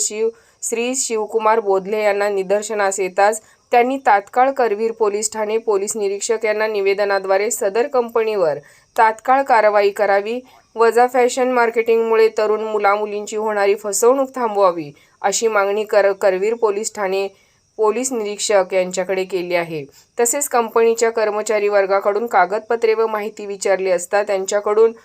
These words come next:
टोलवाटोलवीची उत्तरे देण्यात येत आहेत. ही बाब प्रहार जनशक्ती पक्षाचे जिल्हाध्यक्ष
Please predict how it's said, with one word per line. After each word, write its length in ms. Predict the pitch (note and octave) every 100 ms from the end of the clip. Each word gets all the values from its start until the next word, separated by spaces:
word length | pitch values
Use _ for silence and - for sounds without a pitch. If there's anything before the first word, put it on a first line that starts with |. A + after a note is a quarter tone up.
| _ _
टोलवाटोलवीची 800 | A#3 G#3+ A3 B3+ C4 B3+ C4 C4
उत्तरे 400 | B3 A#3 A#3 G#3
देण्यात 300 | G3 F#3+ F#3+ G3
येत 180 | F#3+
आहेत. 280 | G3 G#3 A3+ A3+ - _ -
ही 120 | B3+
बाब 260 | G#3+ A3 G#3+
प्रहार 400 | G#3+ G#3 A3 A3+
जनशक्ती 560 | G#3+ G#3 G#3+ G#3 G#3+
पक्षाचे 540 | G#3 G3+ - G3+ G3 G3
जिल्हाध्यक्ष 720 | G3 G3 G3 G3+ G#3 G#3